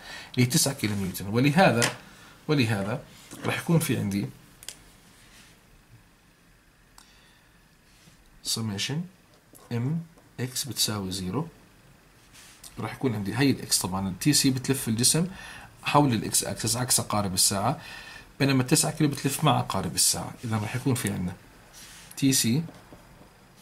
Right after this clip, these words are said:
في المسافة اللي هون هي واضح ثلاثة متر.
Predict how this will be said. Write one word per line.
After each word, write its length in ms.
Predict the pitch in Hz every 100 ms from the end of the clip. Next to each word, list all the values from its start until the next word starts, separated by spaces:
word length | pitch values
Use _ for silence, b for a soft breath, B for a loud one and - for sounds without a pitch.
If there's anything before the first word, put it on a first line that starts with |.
| - - - - _ - - _ - _ - - _ _ - - - - - -
في 60 |
المسافة 420 | 127 120 175 175
اللي 160 | 135 131
هون 120 | 139
هي 260 | 131 131 151 110
واضح 400 | 120 113 123 - B B B B -
ثلاثة 320 | 120 120 98
متر. 260 | 65 -